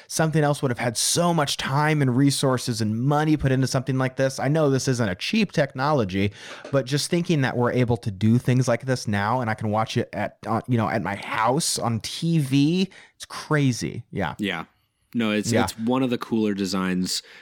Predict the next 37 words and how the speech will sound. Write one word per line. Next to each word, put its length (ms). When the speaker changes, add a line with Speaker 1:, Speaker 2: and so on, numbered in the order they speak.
Speaker 2:
um, 520
for 680
an 60
environment 840
that 180
we've 240
seen 320
in 60
Speaker 1:
Mm-hmm. 120
Speaker 2:
a 60
long 220
time. 320
I 80
know 100
that's, 300
that's 200
kinda 240
one 220
of 60
the 80
main, 500
uh, 200
complaints 840
of 400
The 80
Mandalorian 720
is 200
using 300
the 80
technology 540
that 120
they 140
have, 280
and 120
they're 80
like, 180
"Okay, 420